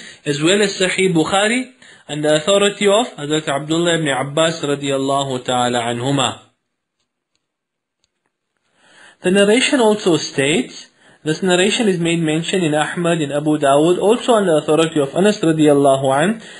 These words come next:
that the Nabi of Allah sallallahu alayhi wa sallam passed by people who had copper nails, and they were scratching their faces and they were scratching their chest.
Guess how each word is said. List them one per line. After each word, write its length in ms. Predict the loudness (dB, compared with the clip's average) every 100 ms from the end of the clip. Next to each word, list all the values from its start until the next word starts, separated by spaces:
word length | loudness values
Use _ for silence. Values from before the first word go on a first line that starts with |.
| -20 -6
that 180 | -4 0
the 80 | 0
Nabi 280 | 2 2
of 140 | 2 2
Allah 300 | 2 2 2
sallallahu 480 | 2 4 6 4 4
alayhi 500 | 2 2 -2 -2 -4
wa 60 |
sallam 580 | -4 -4 0 0 0 -4 -12 -20 -20 _
passed 320 | 0 2 2
by 160 | 0 0
people 680 | 0 -2 0 2 2 2 -6 _ _ _ _ _ _ _ -2
who 100 | 0
had 340 | 2 0 -2
copper 340 | -4 -2 0 0
nails, 480 | 0 0 0 -2 -6 -20 -20 _
and 100 | -2
they 60 | 2
were 140 | 0
scratching 680 | -2 -4 0 0 0 0 4
their 140 | 2
faces 480 | 2 0 0 2 2
and 180 | 4 4
they 60 |
were 160 | 4 2
scratching 720 | 0 -8 -2 -2 0 0 0 -4 -18 -14
their 260 | -2 0 0
chest. 480 | -2 -2 -2 -6